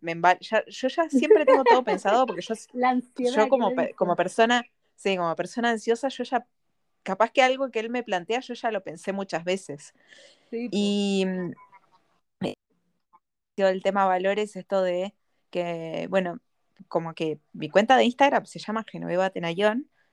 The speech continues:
Speaker 1: soy yo, siempre fui yo. Es cierto que en
Speaker 2: Ujú.
Speaker 1: algún momento me sentí un poco como inhibida porque estaba cobrando dinero por publicidad todas las semanas,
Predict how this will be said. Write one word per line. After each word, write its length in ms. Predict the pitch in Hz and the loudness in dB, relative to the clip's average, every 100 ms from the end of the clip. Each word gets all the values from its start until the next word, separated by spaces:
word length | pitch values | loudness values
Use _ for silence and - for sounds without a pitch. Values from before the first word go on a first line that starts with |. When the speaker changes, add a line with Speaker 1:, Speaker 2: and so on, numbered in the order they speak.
| _ | _
Speaker 1:
soy 300 | - 185 190 | -2 0 0
yo, 400 | - 220 226 294 _ _ _ | 0 0 0 -6 _ _ _
siempre 500 | - - 294 254 190 | -20 -2 -2 4 4
fui 180 | 190 202 | 4 -2
yo. 340 | 208 220 208 302 _ _ _ _ _ _ _ | -4 -4 -4 -6 _ _ _ _ _ _ _
Es 160 | 220 233 | 0 0
cierto 360 | - 302 320 302 | 0 0 2 0
que 60 | |
en 80 | 214 | 2
Speaker 2:
Ujú. 60 | 185 | -2
Speaker 1:
algún 160 | 226 | 0
momento 360 | 240 240 254 285 | 0 2 2 2
me 140 | 240 | 2
sentí 500 | 202 185 175 208 226 240 | -4 -6 -6 -4 -4 -2
un 180 | 202 185 | -4 2
poco 560 | 208 226 - 220 208 | 2 2 2 2 2
como 640 | 180 165 165 160 156 160 165 | -4 -4 -6 -8 -8 -10 -6
inhibida 880 | 180 175 180 190 240 247 247 269 277 | -2 0 0 2 4 6 8 6 4
porque 460 | 170 165 156 - _ _ | 0 -2 -8 -8 _ _
estaba 280 | - 175 180 | -2 0 0
cobrando 440 | 170 170 175 180 | -4 -2 -2 -2
dinero 360 | 185 170 170 170 | -6 -6 -6 -6
por 160 | 165 - | -8 -10
publicidad 520 | 165 165 - 175 170 | -12 -12 -6 -4 -2
todas 180 | 170 170 | -2 -2
las 140 | 185 | -2
semanas, 600 | - 202 208 233 294 - | -4 -4 -2 -2 -6 -14